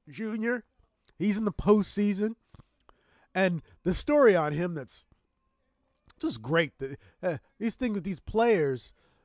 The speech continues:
they, they, they, they, they get their, their salary converted into, um, to crypto, he did that.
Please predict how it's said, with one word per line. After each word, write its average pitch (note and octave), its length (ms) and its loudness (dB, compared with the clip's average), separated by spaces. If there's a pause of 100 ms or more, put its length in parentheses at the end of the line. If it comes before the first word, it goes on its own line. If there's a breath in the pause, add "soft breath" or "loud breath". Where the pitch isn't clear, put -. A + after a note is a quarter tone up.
they, E3+ 140 -2
they, F3 160 -2
they, E3 220 -6
they, D3 180 -8
they D#3+ 140 -6
get G#3 200 -2
their, D3+ 380 0
their C3+ 460 -4
salary D#3 960 -4 (500)
converted G3 580 4
into, E3 760 -4
um, B2+ 520 -6 (1080)
to B2+ 380 0 (240)
crypto, C3+ 720 -2 (2000)
he C#4+ 160 10
did A#3 240 2
that. E3+ 200 0